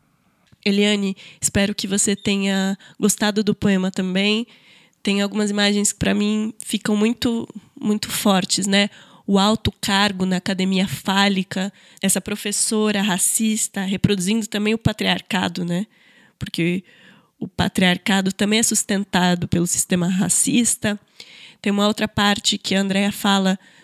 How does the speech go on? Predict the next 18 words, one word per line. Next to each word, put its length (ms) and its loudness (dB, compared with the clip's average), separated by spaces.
"Não 240 4
nos 120 2
suja 440 2
a 60 2
biografia 520 -4
intacta", 920 -4
né? 160 0
Que 260 -4
é 280 0
a, 480 0
a 140 -2
superioridade 800 0
da 140 2
vítima 500 2
em 60 2
relação 500 0
à 80 0
agressora. 840 -2